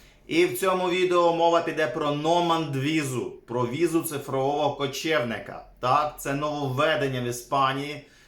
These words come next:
нова віза, яку ввели для тих, хто хоче працювати як фрілансер тут, так? Значить, і, е, зараз вам розповім основні моменти по податкам, по,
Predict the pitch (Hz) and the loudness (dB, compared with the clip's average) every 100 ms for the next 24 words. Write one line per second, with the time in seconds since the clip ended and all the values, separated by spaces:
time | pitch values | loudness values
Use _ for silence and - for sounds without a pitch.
0 | _ - 127 165 139 127 143 147 131 135 | _ -6 0 2 2 0 0 -2 0 0
1 | 123 131 120 151 143 110 127 131 156 139 | 0 -4 -4 -2 -2 0 -2 -2 -2 -4
2 | - - 156 143 - 143 135 135 123 - | -4 -10 -4 -2 -2 0 0 0 -4 -4
3 | 120 - 131 143 139 120 110 - 131 131 | -6 -6 -2 2 2 0 -4 -6 -4 0
4 | 143 151 156 - 143 - 151 139 - 147 | 2 2 0 -6 -8 -8 -10 -10 -2 2
5 | 151 - - - - - - 135 139 147 | 2 0 -12 -20 -20 -20 -6 -4 -2 -6
6 | - - 160 170 170 170 - 135 143 139 | -8 -2 4 4 4 2 -6 -6 -2 -2
7 | 123 123 160 170 175 170 165 143 131 160 | -2 2 4 6 6 4 0 -4 0 2
8 | 165 156 143 131 139 139 139 143 175 - | 2 0 -2 0 0 -2 -4 2 0 0
9 | - 147 - 151 147 160 170 139 127 139 | -8 -8 -8 -8 -6 -2 -2 0 0 2
10 | 165 165 165 160 - - _ 131 120 131 | 0 0 -2 -4 -4 -18 _ -6 -2 0
11 | 127 170 185 180 170 156 127 151 139 131 | 4 4 4 0 -2 -2 -6 0 4 4
12 | 123 | 2